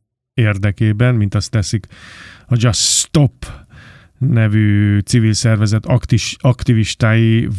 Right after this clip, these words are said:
vagy, ö, az Extension Rebellion aktivistái, akik utakat zárnak le, vagy képeket, ö, nagy híres, klasszikus, kanonizált festményeket tesznek tönkre,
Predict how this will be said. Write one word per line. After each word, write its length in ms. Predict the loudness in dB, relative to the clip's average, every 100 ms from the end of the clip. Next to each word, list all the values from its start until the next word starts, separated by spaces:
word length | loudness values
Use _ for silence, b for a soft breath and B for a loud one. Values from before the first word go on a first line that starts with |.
| -2
vagy, 480 | 0 0 -2 0 0
ö, 360 | 2 2 0 -2 -4 -10 -14
az 440 | -4 -2 0 -2 -2
Extension 880 | -2 -2 -4 0 0 0 0 2 2
Rebellion 760 | 2 2 2 2 2 2 0 -2 B B B B B B B B _ _
aktivistái, 800 | -4 2 2 2 0 0 2 2
akik 400 | 0 -2 -6 -4
utakat 440 | -2 -2 0 -2
zárnak 460 | 0 0 0 0 0
le, 220 | 0 0
vagy 280 | 0 -2 -2
képeket, 680 | -2 0 -2 -2 0 -2 -2 0
ö, 180 | 2
nagy 300 | 2 2 0
híres, 920 | -2 0 2 4 4 2 0 -2 2 2 2
klasszikus, 720 | 2 2 0 -2 -2 -4 -2
kanonizált 720 | 0 2 2 2 0 0 0
festményeket 840 | -2 -2 0 0 0 0 -2 -4
tesznek 440 | -2 -4 -2 -4 -2
tönkre, 640 | 2 2 2 2 4 4